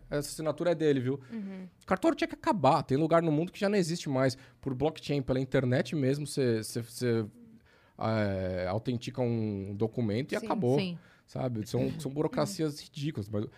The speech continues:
Speaker 1: o cartório, por exemplo, é uma mina de dinheiro no Brasil. Isso vai demorar
Speaker 3: Sim.
Speaker 1: muito pra assumir
Speaker 3: É.
Speaker 1: daqui.
Speaker 2: Uhum.
Speaker 3: É, não, eu ia só comentar que, é, outra coisa que me incomoda também é quando a galera vem com o discurso, tipo, anti-empresário,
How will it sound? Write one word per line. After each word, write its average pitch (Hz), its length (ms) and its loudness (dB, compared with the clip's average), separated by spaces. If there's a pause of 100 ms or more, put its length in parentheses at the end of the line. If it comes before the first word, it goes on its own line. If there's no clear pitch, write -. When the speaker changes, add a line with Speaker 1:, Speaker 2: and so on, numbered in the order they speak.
(260)
Speaker 1:
o - 80 -6
cartório, 120 420 0
por 135 100 -6
exemplo, 123 320 -2
é 294 40 0
uma 285 260 0
mina 117 600 0
de 104 100 -4
dinheiro 104 320 0
no 98 80 -2
Brasil. 98 360 -2
Isso - 180 -4
vai 143 100 -4
demorar 175 340 -2
Speaker 3:
Sim. 127 240 0
Speaker 1:
muito 127 440 0
pra 92 160 -6
assumir 95 360 -4
Speaker 3:
É. 92 140 0
Speaker 1:
daqui. 143 240 -12
Speaker 2:
Uhum. 180 340 -12 (680)
Speaker 3:
É, 160 220 -8
não, 247 260 -2
eu 247 140 4
ia 247 120 2
só 254 120 -4
comentar 233 400 -2
que, 226 320 -6 (320)
é, 165 180 -2
outra 196 220 0
coisa 226 180 0
que 240 60 -6
me 233 100 -2
incomoda 208 400 -2
também 202 280 -2
é 220 40 0
quando 220 240 -4
a 226 80 0
galera 214 280 0
vem 220 160 -4
com 226 160 -6
o 220 60 -2
discurso, 214 720 -4 (140)
tipo, 175 480 -8 (800)
anti-empresário, 220 1300 0